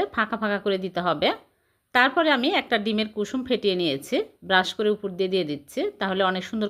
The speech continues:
কালার আসবে, দেখতেও ভালো লাগবে, খেতেও ভালো লাগবে। তারপরে উপর দিয়ে আমি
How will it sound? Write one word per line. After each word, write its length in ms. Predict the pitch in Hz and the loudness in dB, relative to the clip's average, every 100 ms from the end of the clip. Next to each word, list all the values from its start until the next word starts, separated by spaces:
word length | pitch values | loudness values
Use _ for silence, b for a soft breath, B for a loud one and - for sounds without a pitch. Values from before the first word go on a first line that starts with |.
| 196 | 0
কালার 220 | 160 170 175 | 2 4 2
আসবে, 240 | 175 226 415 b b b b b | 2 0 0 b b b b b
দেখতেও 340 | 175 190 190 240 | -4 -4 -2 0
ভালো 120 | 233 233 | 2 2
লাগবে, 200 | 220 247 403 | 2 0 0
খেতেও 260 | 226 - 196 | -2 0 0
ভালো 140 | 190 165 | 0 0
লাগবে। 260 | 147 139 175 392 _ _ _ _ _ _ _ _ _ _ _ _ _ _ _ _ _ _ _ _ _ _ _ _ _ _ _ _ _ _ _ _ _ _ _ _ _ _ _ - | -2 -2 -2 -2 _ _ _ _ _ _ _ _ _ _ _ _ _ _ _ _ _ _ _ _ _ _ _ _ _ _ _ _ _ _ _ _ _ _ _ _ _ _ _ 2
তারপরে 320 | 262 311 302 480 330 | 4 6 4 4 2
উপর 160 | 262 202 | 0 0
দিয়ে 140 | 220 226 | 2 2
আমি 140 | 190 | 2